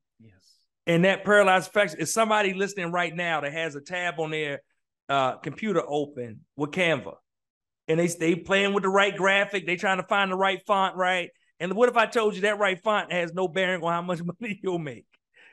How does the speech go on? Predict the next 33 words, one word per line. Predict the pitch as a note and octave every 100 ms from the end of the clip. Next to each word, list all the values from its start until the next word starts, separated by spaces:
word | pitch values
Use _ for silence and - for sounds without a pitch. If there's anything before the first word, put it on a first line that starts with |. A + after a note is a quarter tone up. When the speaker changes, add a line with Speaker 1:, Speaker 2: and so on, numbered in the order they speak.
| -
Speaker 2:
But, | F#3+ F3
but | G#3+
literally, | G3+ C4 B3+ G3+
it's | F#3 F#3
all | G#3 A3+
these | A3 G3+
little | G#3+ A3 G#3+
things | F#3 E3 D3
that | C#3+
stop | - A3 G#3 -
us. | A2 - - _ _ _ _
So | - G3+
while | F#3+ F3+
the |
paralyzed | E3 A3 G#3+ G3 F#3+ -
perfectionist | E3+ - G#3+ A3 D#3+ C#3 B2 - _ _ -
is, | F3 D#3
is | - E3
working | C#3 B2 F#3 G#3 G3+ E3 D3
in | D#3
the | C#3+
background | E3+ F3+ F3 D3+ C#3+
years | D3 G3+ F#3
and | F#3
years | G3 F3
and | F3+
years | F3+ D3+ B2+ C3+ _ _ _
before | C3+ G#3 F#3
they | F3+
launch | E3+ F3+ -
the | D#3 C#3+
first | A3 A3+ A3
time, | D#3 C3 A#2+ A2+